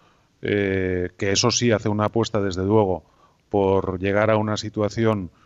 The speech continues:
de igualdad entre las dos lenguas oficiales en nuestro territorio y en nuestra ciudad,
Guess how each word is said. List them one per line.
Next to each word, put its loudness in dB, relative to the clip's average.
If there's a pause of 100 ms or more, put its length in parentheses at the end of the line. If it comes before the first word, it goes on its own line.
(380)
de -4
igualdad 4
entre -6
las -4
dos -4
lenguas -4
oficiales -6
en -10
nuestro -6
territorio -4
y 0
en -6
nuestra -4
ciudad, 0